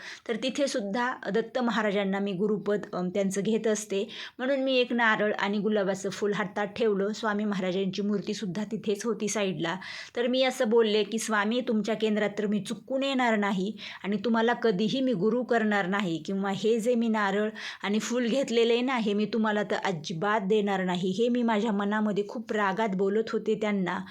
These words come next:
आणि दत्त महाराजांकडे मी खूप एकटक पाहिलं म-, आणि म्हटलं की, "तुम्हीच माझं सर्व काही आहात." मला खूप त्यावेळी एक रडायला आलं, खूप भरून आलं. मी दत्त महाराजांजवळ खूप काही व्यक्त झाले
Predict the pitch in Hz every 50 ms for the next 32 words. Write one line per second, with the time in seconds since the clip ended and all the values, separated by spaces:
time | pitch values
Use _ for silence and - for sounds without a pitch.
0 | - - - - - - - - 240 254 247 254 254 254 254 254 254 254 233 233
1 | 226 226 - - 262 240 247 247 - 226 202 220 226 220 - 226 214 220 214 214
2 | 196 - - 247 240 247 262 262 226 233 202 196 - - 214 196 208 - 208 202
3 | 214 185 180 185 180 180 185 190 170 170 - 175 190 196 202 208 220 240 226 -
4 | 233 214 208 202 208 208 208 220 214 220 226 220 226 220 214 196 175 180 175 -
5 | 208 190 190 190 185 190 185 185 185 185 180 175 180 175 180 185 190 - - -
6 | - _ - 240 262 254 - - 285 285 285 285 269 254 - 226 226 220 208 208
7 | 208 214 208 202 196 220 208 214 202 202 196 196 196 208 208 202 190 180 180 180
8 | 180 190 214 - - - - - - - - 247 262 269 220 202 185 202 220 233
9 | 240 247 233 226 208 196 180 180 180 180 175 185 190 202 196 196 - 226 220 214
10 | 202 208 202 196 190 180 196 190 190 190 180 196 196 196 196 196 - - 254 240
11 | - - 220 180 220 220 196 202 208 202 208 - - 233 208 190 208 208 185 160
12 | 165 165 180